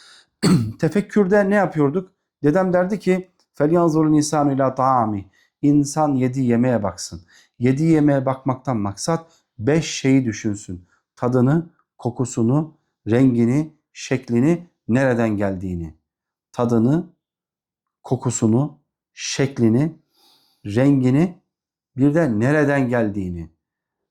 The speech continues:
Yani pazarda gezerken mesela adamın tezgahında bir sürü muz var. Diyorsun ki, "Bir kilo muz." Adam diyor ki, "Yerli muz mu olsun?"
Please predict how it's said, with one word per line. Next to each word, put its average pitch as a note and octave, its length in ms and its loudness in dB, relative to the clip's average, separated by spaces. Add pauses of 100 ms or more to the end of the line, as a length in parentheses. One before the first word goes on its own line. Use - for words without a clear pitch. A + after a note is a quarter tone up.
(140)
Yani B2 420 0 (340)
pazarda B2+ 440 0
gezerken D3+ 540 0
mesela A#2+ 640 -4 (460)
adamın B2+ 340 2
tezgahında B2+ 640 0
bir D3+ 60 0
sürü C#3+ 240 -2
muz D3 320 2
var. A2 300 -2 (520)
Diyorsun B2 400 0
ki, D#3 120 0
"Bir F#3 160 0
kilo E3+ 240 0
muz." F3 380 -2 (140)
Adam D3+ 320 -2
diyor F3 180 0
ki, F3+ 320 -2 (260)
"Yerli C#3+ 500 2
muz F3 260 2
mu A#2+ 160 0
olsun?" G2 360 -8